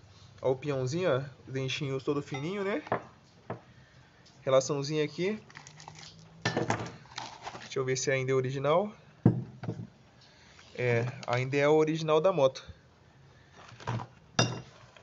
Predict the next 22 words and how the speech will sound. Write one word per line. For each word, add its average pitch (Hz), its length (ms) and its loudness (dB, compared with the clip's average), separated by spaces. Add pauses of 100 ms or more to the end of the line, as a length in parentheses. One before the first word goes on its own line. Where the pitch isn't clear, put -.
(180)
Que 147 160 -4
também 165 560 2
é 160 160 4
da 190 120 2
marca 180 280 2
Riffle. 165 420 0 (320)
Aí, 131 160 -2
galera, 120 480 2
ó, - 160 -18
relaçãozinha, 135 680 0
ó, 135 40 -2 (540)
rodou 147 340 6
bastante. 170 760 2 (1200)
E 202 220 2 (100)
agora 190 400 10
a 190 40 10
gente 202 400 0 (280)
fez 170 160 2
a 180 100 8
troca 170 320 6
aqui 151 300 -2 (1700)
por 160 260 4